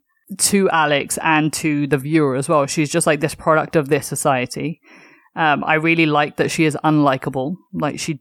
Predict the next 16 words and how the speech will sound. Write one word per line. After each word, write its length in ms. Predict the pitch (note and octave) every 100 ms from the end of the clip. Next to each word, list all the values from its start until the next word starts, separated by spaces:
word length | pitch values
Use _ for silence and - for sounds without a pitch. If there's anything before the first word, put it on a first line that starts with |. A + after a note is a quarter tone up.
| _
doesn't 300 | E3 C#3 D#3
have 220 | D3 D3+ C#3+
any 180 | C#3+ C3+
sympathy 420 | C#3+ B2+ C#3 C#3
for 140 | C#3
her. 240 | C3 C3+ D3+
And 80 | E3+
I 80 |
just, 240 | E3+ G3 -
I 100 | E3+
think 200 | D#3 F#3
that 180 | E3+ D#3
kind 160 | F#3 D#3+
of 80 | -
strengthens 580 | - D#3+ - D#3 C#3
it, 200 | C3+ A#2+